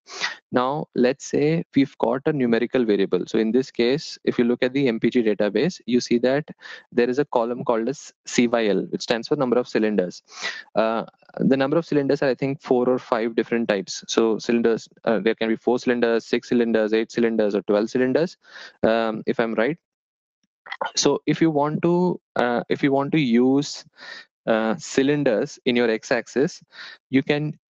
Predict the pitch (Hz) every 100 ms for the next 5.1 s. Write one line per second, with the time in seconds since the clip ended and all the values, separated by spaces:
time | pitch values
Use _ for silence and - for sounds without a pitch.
0 | - 135 139 127 - 139 113 110 101 87
1 | - 120 107 90 - - - - _ -
2 | - 131 147 156 143 135 131 151 139 131
3 | 131 131 156 - 117 117 123 135 123 -
4 | 110 117 117 107 101 110 85 - 98 -
5 | 101